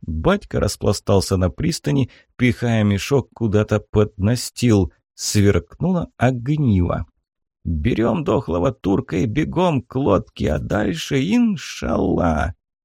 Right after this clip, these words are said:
"Чего? Тащи, говорю! Вот чувяк адыгейский!"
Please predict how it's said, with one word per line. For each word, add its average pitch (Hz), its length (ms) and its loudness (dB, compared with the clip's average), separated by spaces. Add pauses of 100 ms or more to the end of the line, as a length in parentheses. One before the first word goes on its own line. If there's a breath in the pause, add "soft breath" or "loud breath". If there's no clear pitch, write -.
"Чего? 180 460 0 (180)
Тащи, 78 560 -2
говорю! 85 560 0 (200 soft breath)
Вот 117 400 0
чувяк - 640 -2
адыгейский!" 127 720 0